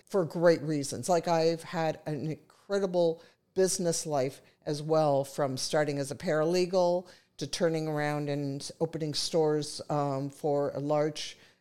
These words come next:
company in Canada, traveling all across Canada, opening stores, training staff, to working with one of the largest corpor-,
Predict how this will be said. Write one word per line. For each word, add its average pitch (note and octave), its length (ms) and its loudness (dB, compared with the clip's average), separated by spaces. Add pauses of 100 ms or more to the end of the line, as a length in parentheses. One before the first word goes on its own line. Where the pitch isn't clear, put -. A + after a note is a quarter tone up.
(120)
company D#3+ 760 -4
in C#3+ 240 -4
Canada, D#3+ 640 -2 (140)
traveling D#3 420 -2
all D#3 180 2
across D#3+ 360 -2
Canada, D3 500 -4
opening D#3 340 -6
stores, C#3+ 380 -4
training D#3 380 -4
staff, D3 720 -2 (420)
to D3+ 580 0 (280)
working D#3+ 560 0
with D3+ 280 2
one D#3+ 160 2
of D3 100 0
the C#3+ 100 0
largest D#3 760 0
corpor-, D#3 500 -4